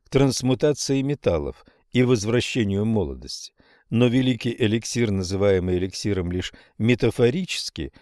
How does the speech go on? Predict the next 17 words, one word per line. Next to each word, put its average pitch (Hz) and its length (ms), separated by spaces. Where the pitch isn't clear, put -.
сулит 151 600
наибольшее 113 800
благо – 92 440
осознанное 110 840
бессмертие 104 680
в 92 100
духе, 107 460
нирвану, 127 760
протяженностью 127 920
во 110 100
все 110 240
циклы, 113 520
предшествующую 147 1200
паранирване 147 880
или 185 280
абсолютному 131 920
слиянию 110 720